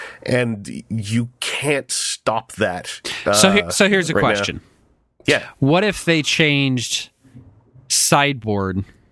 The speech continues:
Speaker 2: such that it wasn't one character card, but a certain value of
Speaker 1: I,
Speaker 2: cards?
Speaker 1: I, like,
Speaker 2: Like, if
Speaker 1: I
Speaker 2: they
Speaker 1: think
Speaker 2: said you could have
Speaker 1: upfront that sounds
Speaker 2: fifteen,
Speaker 1: cool,
Speaker 2: like,
Speaker 1: but
Speaker 2: if you could
Speaker 1: I
Speaker 2: have fifteen stars worth of, or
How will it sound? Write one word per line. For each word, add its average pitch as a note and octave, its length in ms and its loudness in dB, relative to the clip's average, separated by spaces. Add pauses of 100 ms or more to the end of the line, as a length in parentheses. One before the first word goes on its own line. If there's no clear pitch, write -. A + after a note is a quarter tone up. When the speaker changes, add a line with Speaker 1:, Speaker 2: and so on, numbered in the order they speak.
(960)
Speaker 2:
such - 480 0
that B2 160 2
it A#2+ 100 -4
wasn't C3 400 0
one B2 240 2
character D3 560 -2
card, F#2 560 -2 (680)
but B2+ 120 2
a A#2 60 -2
certain A#2+ 380 -2
value G2 720 -2 (1160)
of A2 120 0
Speaker 1:
I, - 40 0
Speaker 2:
cards? E3+ 680 -2 (600)
Speaker 1:
I, D#3 140 2
like, - 100 -10
Speaker 2:
Like, C#3 220 4
if - 40 6
Speaker 1:
I - 40 2
Speaker 2:
they E3+ 180 4
Speaker 1:
think F3+ 60 2
Speaker 2:
said E3 220 2
you D3 120 4
could D3+ 80 2
have C#3+ 260 2
Speaker 1:
upfront - 20 -18
that D#3+ 140 4
sounds C3+ 140 0
Speaker 2:
fifteen, C#3 160 0
Speaker 1:
cool, A#2 280 -2
Speaker 2:
like, F2 80 -10 (260)
Speaker 1:
but C#3 200 6
Speaker 2:
if C#3 100 -2
you D#3 60 2
could D3 120 4
Speaker 1:
I - 20 0
Speaker 2:
have C#3+ 180 2
fifteen C#3 480 0
stars C3 720 0 (540)
worth B2+ 280 0
of, A2+ 460 0
or A2+ 460 -2